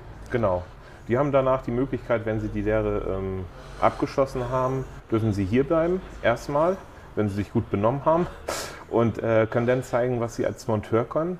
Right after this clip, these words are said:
Und wenn sie gut sind, dann, äh, übernehmen wir sie. Wir haben ganz viele,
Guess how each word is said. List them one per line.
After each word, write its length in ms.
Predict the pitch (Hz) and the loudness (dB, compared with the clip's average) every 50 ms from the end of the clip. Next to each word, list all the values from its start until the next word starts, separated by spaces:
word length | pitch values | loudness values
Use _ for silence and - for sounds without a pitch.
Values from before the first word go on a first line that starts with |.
| - - | -8 -8
Und 220 | - - 110 101 | -6 -4 -4 0
wenn 200 | 110 110 107 107 | 0 0 0 0
sie 420 | 104 - 107 104 104 104 104 101 98 - - - - | 0 0 2 2 4 4 4 2 0 -8 -16 -2 2
gut 180 | - 123 117 - | 2 2 2 2
sind, 260 | - 151 156 151 - | 0 0 0 0 0
dann, 320 | 143 139 139 139 139 139 135 - | 0 0 0 -2 -4 -6 -6 -2
äh, 240 | 143 139 139 143 131 | 0 2 2 2 2
übernehmen 340 | 123 135 135 139 135 120 | 2 0 0 2 2 2
wir 80 | 101 92 | 2 2
sie. 200 | 87 92 90 92 | 0 0 0 0
Wir 100 | 98 95 | 0 2
haben 300 | 107 113 117 117 113 107 - - | 2 0 0 0 -2 -4 -2 2
ganz 240 | 107 110 131 127 - | 2 4 4 2 -2
viele, 400 | - - 170 156 107 113 156 | -4 -2 2 2 2 2 2